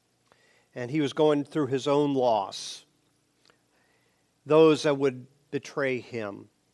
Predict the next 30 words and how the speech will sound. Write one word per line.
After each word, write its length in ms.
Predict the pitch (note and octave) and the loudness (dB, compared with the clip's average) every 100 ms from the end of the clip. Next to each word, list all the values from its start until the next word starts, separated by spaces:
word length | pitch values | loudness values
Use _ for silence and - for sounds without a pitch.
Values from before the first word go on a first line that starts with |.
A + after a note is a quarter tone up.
| _ _ _ _ - - - | _ _ _ _ -20 -18 -8
the 100 | C#3+ | -6
fear 600 | - - F#3+ E3+ C3+ A2+ | -8 -6 0 2 2 -2
of 260 | - A#2+ | -8 -6
going 240 | C#3+ C#3 C3 | -2 -2 -2
through 260 | - C3+ | -8 -12
death, 540 | A2+ C3 A#2+ G2+ _ _ _ _ _ _ _ - | -8 -4 -2 -2 _ _ _ _ _ _ _ -14
the 80 | |
fear 320 | C#3+ - F3 E3 | -10 0 2 2
of 80 | |
the 80 | C3 | -2
torture 600 | A2+ - E3+ C#3+ - A#2+ - | -8 -6 -4 -4 -6 -10 -10
on 160 | B2 A2+ | -12 -12
the 80 | A2 | -14
cross. 560 | - C3+ G#2+ G2 - | -10 -8 -8 -12 -18
But 180 | - C#3 | -12 -8
yet, 540 | C#3+ A3 F3 D3 _ _ _ _ _ _ _ _ _ - | 0 4 4 2 _ _ _ _ _ _ _ _ _ -12
he 100 | D#3+ | -8
takes 320 | A3 A#3+ - | -4 -4 -6
a 60 | |
cup 480 | - - G#2 G#2+ _ _ _ _ _ _ _ _ _ - | -12 -4 -4 -4 _ _ _ _ _ _ _ _ _ -10
on 160 | C#3 | -4
that 260 | C#3+ C#3+ C3+ | 0 0 0
last 420 | C#3 D3 D3 - | -2 -2 -6 -8
meal 400 | C#3 C3 A2+ G#2 | -8 -6 -6 -8
that 120 | A2 G#2+ | -10 -10
he 80 | |
has 300 | A2+ A#2+ A#2 | -8 -10 -10
with 100 | B2 | -16
his 220 | - G#2+ - | -14 -16 -16
disciples, 760 | B2 - G2+ - - B2 - | -18 -18 -18 -20 -20 -20 -20